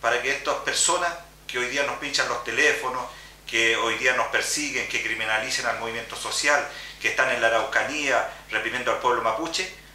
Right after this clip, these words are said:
van a estar protegidos por leyes y nosotros los ciudadanos, las personas comunes y corrientes, las personas de a pie y los que luchan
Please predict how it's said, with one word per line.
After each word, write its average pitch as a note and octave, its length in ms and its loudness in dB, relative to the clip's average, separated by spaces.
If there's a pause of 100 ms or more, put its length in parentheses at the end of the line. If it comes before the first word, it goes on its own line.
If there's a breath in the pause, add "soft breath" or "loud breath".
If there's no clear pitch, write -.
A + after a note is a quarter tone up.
van C3 160 4
a B2+ 40 2
estar B2+ 200 2
protegidos C#3+ 540 -4 (380)
por A#2 160 2
leyes D3 380 0 (680)
y C#3 180 -4
nosotros C#3 500 0
los A#2+ 140 -2
ciudadanos, C3 560 4
las A#2 140 0
personas - 360 -2
comunes B2+ 340 -8
y - 20 -6
corrientes, B2+ 420 -2
las G#2 120 0
personas A2+ 440 -4
de G#2+ 80 0
a G#2 80 -2
pie C#3 160 -4
y C3 40 -4
los A#2+ 120 -2
que - 140 -4
luchan E3+ 320 -2